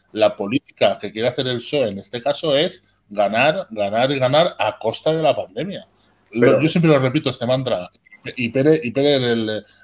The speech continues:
Speaker 1: en la encuesta que sacaste el otro día en Valencia, el psoe no se ha visto afectado por la pandemia.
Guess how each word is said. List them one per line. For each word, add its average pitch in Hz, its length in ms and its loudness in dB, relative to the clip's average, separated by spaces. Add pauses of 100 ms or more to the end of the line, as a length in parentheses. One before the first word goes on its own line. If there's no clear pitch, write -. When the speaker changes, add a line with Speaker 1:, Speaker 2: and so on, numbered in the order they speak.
Speaker 1:
en 107 80 -8
la 104 420 2
encuesta 113 340 -4
que 135 80 -4
sacaste 117 460 -2 (100)
el - 560 -10
otro 110 140 -2
día 110 120 2
en 107 80 -2
Valencia, 117 540 -4 (460)
el 104 160 -4
psoe 120 300 0
no 156 100 -2
se 151 120 -8
ha 165 40 -4
visto 160 200 -6
afectado 123 560 -6
por - 120 -18
la - 120 -8
pandemia. 92 500 -12